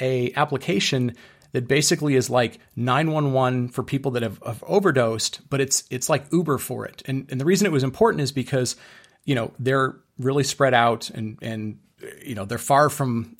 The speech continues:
the next nine one one or police station, and they could reach out to people if, like, a friend or a family member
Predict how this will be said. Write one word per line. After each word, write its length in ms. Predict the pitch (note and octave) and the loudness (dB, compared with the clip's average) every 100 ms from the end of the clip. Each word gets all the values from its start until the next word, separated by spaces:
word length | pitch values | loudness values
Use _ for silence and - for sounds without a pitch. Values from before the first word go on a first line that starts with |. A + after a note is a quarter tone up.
| - | -6
the 80 | |
next 400 | B2+ C3 - - - - | -2 -2 -2 -4 -6 -4
nine 260 | C3 C#3 | -2 0
one 140 | C3 B2 | -2 -2
one 260 | B2+ C3 | 0 0
or 60 | A#2 | -2
police 300 | G#2 C3 C#3 | -4 -2 0
station, 420 | C3+ A#2 - A#2 - - _ _ | 0 -2 -2 -4 -8 -20 _ _
and 120 | C#3 | 0
they 80 | C#3+ | 0
could 200 | C#3+ C#3 | 2 0
reach 240 | B2+ F3 E3+ | 0 0 4
out 260 | F#3 E3+ | 2 2
to 80 | D3 | -4
people 520 | - C3 - A#2+ A2+ - _ | -4 -4 -2 -2 -4 -10 _
if, 300 | - B2+ - | -6 -4 -6
like, 180 | C#3+ B2 | -6 -4
a 40 | A#2+ | -6
friend 460 | - C#3+ C#3+ C#3+ | -2 2 2 2
or 120 | B2 | 0
a 40 | A2 | -2
family 320 | - C#3 D3 | 0 0 0
member 400 | C3 A#2 A#2 G#2+ | 0 0 -2 -4